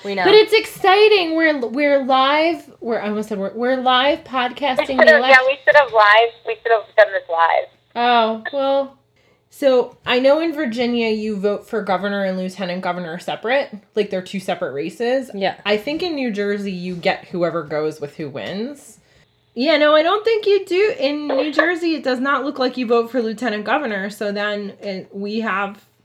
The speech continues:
Speaker 2: now, what, two African-American lieutenant governors if Justin Fairfax wins. Is that what we're
Speaker 1: Okay.
Speaker 2: Yeah.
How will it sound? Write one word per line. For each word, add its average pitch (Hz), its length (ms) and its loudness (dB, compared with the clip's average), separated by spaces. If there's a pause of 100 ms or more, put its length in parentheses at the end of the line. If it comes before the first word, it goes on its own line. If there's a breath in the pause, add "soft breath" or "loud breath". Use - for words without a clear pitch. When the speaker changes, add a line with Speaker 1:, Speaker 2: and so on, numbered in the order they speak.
(120)
Speaker 2:
now, 202 300 -2
what, 214 340 -2
two 294 300 -2
African-American 180 840 -6
lieutenant 160 400 -10
governors 151 580 -14
if 208 300 -6 (220)
Justin 190 340 -4
Fairfax 170 480 -6
wins. 156 300 -12
Is - 100 -20 (1700)
that 185 120 -2
what 180 100 -2
we're 185 180 2
Speaker 1:
Okay. 160 280 -8 (140)
Speaker 2:
Yeah. 170 240 -6